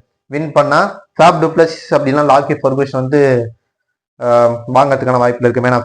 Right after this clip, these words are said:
the match. மேட்ச் யார் வின் பண்ணுவாங்க அதை மட்டும் நம்ம பெய்டு மெத்தட்ல பண்ணிருக்கோம். மத்தபடி எல்லாத்தையுமே ஃப்ரீல தான் சொல்லிருக்கோம்.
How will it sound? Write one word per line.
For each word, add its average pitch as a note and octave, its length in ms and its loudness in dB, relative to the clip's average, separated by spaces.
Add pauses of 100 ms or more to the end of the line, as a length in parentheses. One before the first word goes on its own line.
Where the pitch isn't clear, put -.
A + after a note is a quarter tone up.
the A#2 140 -4
match. - 260 -12 (140)
மேட்ச் F3 340 -4
யார் D#3 180 2
வின் D3 180 -4
பண்ணுவாங்க C#3 260 -2
அதை C3 160 0
மட்டும் B2+ 240 -4
நம்ம C3 200 -4
பெய்டு C#3 180 0
மெத்தட்ல B2+ 360 -2
பண்ணிருக்கோம். A#2+ 520 -6 (380)
மத்தபடி C#3+ 300 0
எல்லாத்தையுமே C#3 460 -2
ஃப்ரீல C#3+ 140 0
தான் C3+ 300 -2
சொல்லிருக்கோம். C3 460 -2